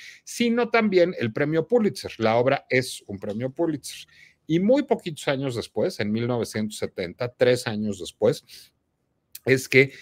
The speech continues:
se filma La Gran Esperanza Blanca, The Great White Hope, eh, por parte de Martin Ritt. Martin Ritt es un director del que ya hemos hablado aquí alguna vez, cuando recomendamos The Front,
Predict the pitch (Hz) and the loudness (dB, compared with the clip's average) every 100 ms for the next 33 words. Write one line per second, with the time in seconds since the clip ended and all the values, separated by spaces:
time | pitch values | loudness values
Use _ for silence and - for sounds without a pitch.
0 | - - - 131 - 196 151 107 110 98 | -18 -4 0 2 2 2 2 2 0 -2
1 | 80 90 92 - 98 101 101 120 131 120 | -4 -6 -8 -8 -8 -6 -4 0 0 0
2 | 82 120 - _ _ - 82 85 85 101 | -2 -8 -8 _ _ -14 -8 -6 -4 -2
3 | 120 156 170 165 - _ - _ 107 98 | 0 6 6 4 -8 _ -20 _ -2 0
4 | 95 95 - _ _ 107 101 123 120 113 | 0 -2 -6 _ _ 2 4 2 2 0
5 | 113 120 107 104 131 151 180 185 - 127 | 0 0 -2 -2 -2 4 4 4 -4 0
6 | 139 135 147 127 131 135 127 - 123 110 | 0 0 -2 0 0 0 -4 -4 -6 -4
7 | 98 - 113 110 113 104 104 90 120 120 | -6 -2 -2 0 -2 -4 -6 0 2 2
8 | 120 117 104 104 90 98 98 98 90 - | 2 -2 -4 -4 -2 0 0 0 -2 -4
9 | 101 104 - - - 95 101 113 120 107 | -4 -6 -10 -18 -6 -4 -2 0 0 2
10 | 110 - - - _ - 156 156 147 139 | 0 -2 -12 -20 _ 4 6 6 4 0
11 | 143 - 117 117 110 110 113 127 127 127 | 0 -4 -4 -2 -2 -2 0 0 0 -4
12 | - - 107 120 - 170 156 139 | -6 -10 -4 -4 4 6 6 0